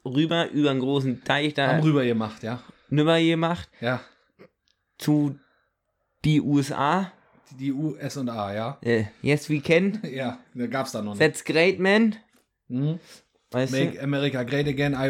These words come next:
Speaker 1: Ja.
Speaker 2: want to kiss you
Speaker 1: Äh,
Speaker 2: all.
Speaker 1: und
Speaker 2: Mhm.
Speaker 1: die pflegten das, äh, als Erinnerung an ihre Heimat, das da weiter zu feiern.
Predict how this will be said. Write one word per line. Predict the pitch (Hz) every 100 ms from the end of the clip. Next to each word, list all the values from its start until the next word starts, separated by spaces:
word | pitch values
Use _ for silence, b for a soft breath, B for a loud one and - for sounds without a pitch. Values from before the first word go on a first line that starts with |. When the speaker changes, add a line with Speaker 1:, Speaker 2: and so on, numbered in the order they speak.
| 135
Speaker 1:
Ja. | 135
Speaker 2:
want | 123
to | 139
kiss | - 147 143
you |
Speaker 1:
Äh, | 139 135
Speaker 2:
all. | 131 110 B B B -
Speaker 1:
und | 156 147
Speaker 2:
Mhm. |
Speaker 1:
die | 156 196 220
pflegten | 175 175 190 208 - 170
das, | 170 170 - - -
äh, | 127 135 131
als | - 131 131
Erinnerung | 98 165 156 156
an | 131
ihre | 139 123 127
Heimat, | 139 143 139 127
das | 127 -
da | 120 120 107
weiter | 110 107
zu | -
feiern. | 110 - 123 156 214